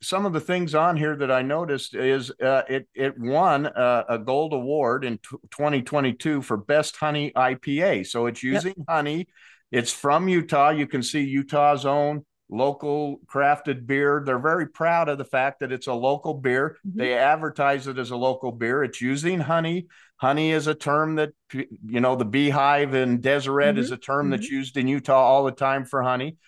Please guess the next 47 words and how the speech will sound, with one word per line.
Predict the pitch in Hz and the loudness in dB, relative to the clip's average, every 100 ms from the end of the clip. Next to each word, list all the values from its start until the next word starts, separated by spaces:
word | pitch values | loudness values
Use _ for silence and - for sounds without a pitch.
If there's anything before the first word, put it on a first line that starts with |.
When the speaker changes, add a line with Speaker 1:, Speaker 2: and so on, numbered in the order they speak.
| _ _ - | _ _ -4
Speaker 1:
So | 208 196 | 4 4
it | 196 | 4
makes | 196 196 - | 2 0 0
sense | 202 196 | 0 -2
that | 190 165 | -4 -4
they | 180 | -4
would | 165 | -2
name | 147 165 175 | 0 0 0
the | 151 | 0
beer | 170 175 | 0 0
Deseret | 160 151 151 160 156 | 2 2 2 0 2
I | 156 151 | 2 2
P | 151 165 | -2 -4
A. | 175 | -2
And | 156 143 | -2 -4
you | 151 | -4
can | 143 | -6
see | 131 220 156 | -4 -4 -2
this | 185 180 | -2 -2
is | 131 | -4
the, | 131 127 _ | -4 -4 _
here's | 135 175 160 | -2 -2 0
Deseret | 135 151 139 139 131 | 0 2 2 2 4
I | 131 | 4
P | 127 131 | 2 -2
A. | 127 | 0
You | 113 110 | 0 -2
can | 113 | -6
see | - 156 | -4 0
how | 131 113 | 0 0
small | - 123 131 127 110 | -2 0 4 4 2
it | 104 | 0
is | 95 101 | -2 -2
on | 95 | -4
here. | 95 95 - - - 160 | -4 -8 -14 -20 -10 -2
There's | 147 143 | 0 2
no | 185 214 | 2 0
church | - 190 180 | 0 0 2
iconography | 175 175 170 160 156 160 160 170 156 | 4 4 2 2 4 2 -2 -2 0
on | 151 151 | 0 0
here. | 147 160 143 | 0 -2 0
There's | 135 | -2
Speaker 2:
Mm-mm. | 143 | 0
Speaker 1:
no | 160 | -2
temple. | 160 - 160 151 151 151 | -2 -4 -4 -2 -2 0
There's | 147 131 135 | -2 -2 -2
no | 151 156 | 0 0